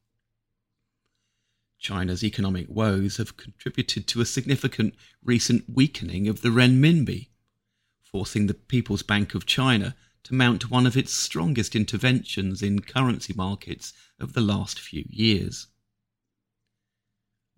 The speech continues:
Markets are now only a month away from the twentieth Party Congress, which will have huge implications not only for the People's Republic of China, but for the rest of the world.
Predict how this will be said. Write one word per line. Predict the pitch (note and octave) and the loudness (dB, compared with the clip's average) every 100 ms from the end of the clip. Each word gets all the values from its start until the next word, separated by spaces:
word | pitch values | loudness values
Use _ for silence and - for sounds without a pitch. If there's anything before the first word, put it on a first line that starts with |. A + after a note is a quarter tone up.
| - | -10
Markets | C#2+ - G2 - - | -10 -6 -8 -6 -4
are | |
now | F#2+ G2+ G2 G2 | 0 0 2 4
only | G#2 G2+ | 4 4
a | G2+ | 4
month | G#2 A2 - - | 6 4 2 -4
away | F#2+ A2+ G2 | 2 4 4
from | F#2 F2+ | 0 -4
the | F#2 | -6
twentieth | - - A#2+ A2+ G2+ G#2 - | -6 0 2 2 0 -4 -6
Party | - G#2 G2 - | -6 -4 -2 -4
Congress, | - - B2+ G#2 G#2+ - - _ _ _ _ _ _ _ _ _ - | -6 0 2 4 0 -2 -14 _ _ _ _ _ _ _ _ _ -6
which | - | 0
will | C3+ | 2
have | C3 C#3 | 4 4
huge | C3 - F#3 F3 | 0 -2 0 2
implications | C#3 A2 G#2+ - D3 C#3 G#2 G#2 - _ _ _ | 0 -2 -6 2 4 4 2 -2 -4 _ _ _
not | - - | -6 -2
only | E3 D3+ | 2 2
for | - | 2
the | A#2 | -4
People's | - A#2+ - G#2 - | 0 -2 0 -6 -4
Republic | - G2 G2 - | -4 -4 -4 -8
of | - | -6
China, | - C#3+ A2 G#2 - _ _ _ _ | 2 4 6 2 -4 _ _ _ _
but | - | -12
for | - | -2
the | A#2 | 0
rest | G#2 G2+ - | 2 0 -2
of | E2 | -6
the | C#2+ | -8
world. | - G#2+ F2+ - - | -2 0 0 -4 -10